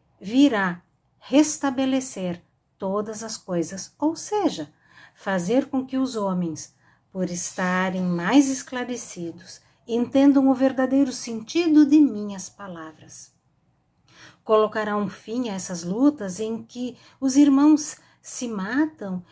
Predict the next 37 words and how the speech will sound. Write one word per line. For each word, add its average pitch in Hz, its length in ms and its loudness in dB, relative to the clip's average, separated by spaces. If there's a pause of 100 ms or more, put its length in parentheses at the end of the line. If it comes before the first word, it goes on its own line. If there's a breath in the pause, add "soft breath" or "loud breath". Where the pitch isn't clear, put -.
(120)
e 247 100 -12
que 302 180 6
dividem 269 520 4
os 277 160 0
filhos 311 520 4
de 294 80 6
um 330 120 6
mesmo 233 440 -2
Deus. 202 640 -14 (1200)
O 190 120 -4
homem 214 280 0
cansado 208 640 -4
de 190 100 -12
um 208 80 -8
combate 220 600 -6
sem 214 240 -10
resultado, 190 880 -6 (480 soft breath)
que 269 120 -2
só 262 200 -2
traz 254 400 -4
desolação 214 760 -4
e 208 60 -4
distúrbio 240 720 -2
para 214 240 -10
sua - 180 -10
família, 175 640 -8 (320 soft breath)
compreenderá 220 880 -2
onde 220 300 0
estão 269 400 0
seus 240 240 -6
verdadeiros 220 640 -4
interesses 202 800 -6
neste 190 340 -6
mundo 220 380 -4
e 220 60 -6
no 214 120 -8
outro. 175 480 -8